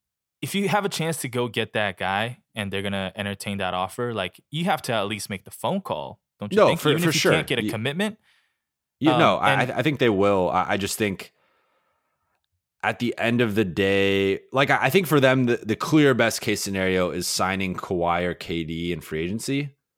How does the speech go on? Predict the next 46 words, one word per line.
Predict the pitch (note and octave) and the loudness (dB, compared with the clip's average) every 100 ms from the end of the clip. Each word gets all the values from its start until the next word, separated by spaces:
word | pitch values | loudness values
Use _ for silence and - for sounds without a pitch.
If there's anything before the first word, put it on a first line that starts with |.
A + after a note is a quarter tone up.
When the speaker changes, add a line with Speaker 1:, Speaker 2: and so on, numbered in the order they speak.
| _ | _
Speaker 2:
versus | - E2+ F2+ - E2+ | -8 -4 -2 -2 -2
a | D#2+ | -4
trade, | - F2+ F#2+ A2 | -4 -2 0 0
because | F#2 F#2 E2 | -2 -2 -2
just | D#2 - - | -6 -10 -6
adding | F2 G2+ G#2 F#2+ | -2 0 0 0
one | F#2+ | 0
of | F#2 | 0
those | E2+ F#2 E2+ | 0 0 0
guys | F#2+ F#2 E2+ - | 0 0 -2 -8
to | - F#2+ | -6 -4
the | F2 | -4
core | - F2+ F2 | -6 -4 -2
you | E2+ D#2+ | -2 -4
already | C#2 E2+ E2 | -4 -4 -4
have, | D2+ E2 E2 F2 | -6 -6 -2 -2
I, | E2+ - | -4 -8
I | |
think | D#2+ E2+ D#2 | -8 -8 -6
is | D#2 C#2+ - _ _ _ _ - | -8 -10 -16 _ _ _ _ -8
the | |
better | E2+ F2+ E2+ | -2 0 0
outcome. | D#2+ - G#2 G#2+ G#2 | 0 0 0 0 -2
And | C2 E2 D2+ F#2+ | -4 -6 -4 -2
I | |
Speaker 1:
Right. | A#2+ E2+ | -2 -2
Speaker 2:
think | F2+ E2 | -4 -4
you | F2 | -6
could | F#2 D2 | -6 -6
credit, | - F2+ F2 D#2+ | -2 -2 -2 -6
you | F#2 | -6
know, | E2 | -4
you | D#2+ | -6
could | - | -2
probably | G2+ G2 | -2 0
say | - G2 F#2 - - _ _ _ _ - E2 | 2 2 2 -4 -20 _ _ _ _ -20 0
those | A2 G#2 | 2 2
two | - G#2+ | 0 2
guys | G2 F#2+ | 2 2
are | F2+ C2+ - | 0 -4 -6
better | E2+ G#2+ | -2 0
than | A#2 | 2
A | B2+ | 2
D | C3 C3+ | 4 4
right | C3 | 2
now. | B2+ C#3+ D#3+ D3+ | 2 0 -2 -4